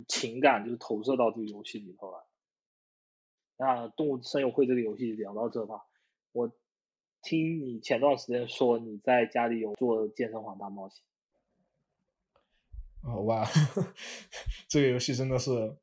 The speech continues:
Speaker 2: 我想象中的自己和 <laughs> 实际上的自己。<laughs> 我这么说吧，我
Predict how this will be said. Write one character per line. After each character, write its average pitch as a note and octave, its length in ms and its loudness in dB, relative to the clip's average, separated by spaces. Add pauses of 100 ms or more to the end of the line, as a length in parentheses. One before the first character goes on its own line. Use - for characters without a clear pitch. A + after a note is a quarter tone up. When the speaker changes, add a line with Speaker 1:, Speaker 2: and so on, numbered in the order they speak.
(240)
Speaker 2:
我 A#2 260 2
想 A#2+ 240 2
象 C3+ 140 2
中 C3+ 200 0
的 B2 80 2
自 C3 200 0
己 A2 180 -4
和 A2 420 0 (220)
<laughs> - 280 0
实 - 340 6
际 F#3 200 6
上 F3+ 300 8
的 D3+ 100 2
自 C#3+ 260 0
己。 B2+ 240 -6
<laughs> - 60 -10 (2250)
我 B2 540 2
这 A#3 80 2
么 G3+ 120 4
说 C3+ 200 2
吧， B2 160 6
我 A#2 360 0